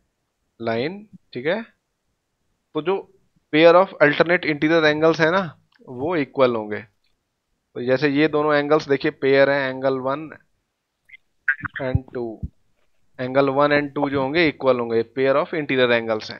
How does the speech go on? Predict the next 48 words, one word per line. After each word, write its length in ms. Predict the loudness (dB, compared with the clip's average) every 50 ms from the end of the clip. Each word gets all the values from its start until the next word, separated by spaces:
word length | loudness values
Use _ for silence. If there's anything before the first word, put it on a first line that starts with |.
| -6 -4
alternate 460 | -2 2 2 4 4 4 0 0 -2
interior 280 | -4 -4 -2 -2 0 -2 -2
angles 340 | -6 -6 -6 -8 -6 -6 -8
हैं, 80 | -8 -8
ये 160 | -8 -8 -10 -10 -12 -14 _ -16
equal 300 | -16 _ -12 -12 -10 -10
होंगे, 260 | -12 -18 -20 -20 -20 -20 _ _ _ _ _ _ _ _ _ _ _ -16
ठीक 140 | -14 -12 -10
है। 60 | -10
Similarly 580 | -6 -6 -6 -4 0 2 2 2 2 0 -2 -2 -4 -8 -14 _
ये 300 | -8 -2 0 0 0 0 -2
दो 220 | -4 -4 -2 -2 0
angles 300 | -2 -2 -2 -2 -2 -2
जो 180 | -6 -8 -6
होंगे 340 | -6 -6 -4 -2 -2 -2 -4 -8 -10
वो 140 | -8 -8 -8
भी 120 | -6 -8 -10
equal 320 | -10 _ -4 -4 -4 -4
होंगे। 260 | -6 -8 -10 -12 -10 -4
ये 120 | -4 -4
भी 140 | 0 0 0
देखिए 340 | 2 2 0 0 0 0 0
alternate 420 | 2 2 0 0 -2 -2 -4 -4 -4
interior 280 | -2 0 2 2 2 2
angles 340 | 0 -2 -2 -4 -4 -6 -8
हैं, 120 | -14 -16 -18 _ _ _ _ _ _ _ _ _ _ _ _ -8
angle 280 | -6 -2 -2 -2 -2
three 200 | -2 -4 -4 -2 -4
and 200 | -4 -4 -6 -4
angle 220 | -4 -4 -6 -6
four, 240 | -8 -6 -6 -4 -4 -6 -8 _ _ _ _ -8
ये 60 | -8
भी 180 | -6 -2 -2 -2
alternate 440 | 0 0 -2 -2 -2 -4 -4 -4 -6
interior 320 | -6 -6 -6 -6 -4 -4 -4
angles 360 | -6 -6 -6 -8 -10 -10 -12
हैं, 120 | -14 -16 -18 _ _ _ _ _ _ _ _ _ _ _ -8
तो 40 | -2
ये 160 | 0 0 0
भी 240 | 0 -4 -6 -8 -10 _ _ -10
equal 380 | -10 -10 -8 -4 -4 -2 -2 -4
होंगे। 240 | -6 -10 -10 -8 -4
बस 200 | -4 -2 0 2
ये 60 | 4
यही 220 | 6 6 6 6 6
कह 160 | 4 2 2
रहा 120 | 2 0 -4
है, 140 | -10 -16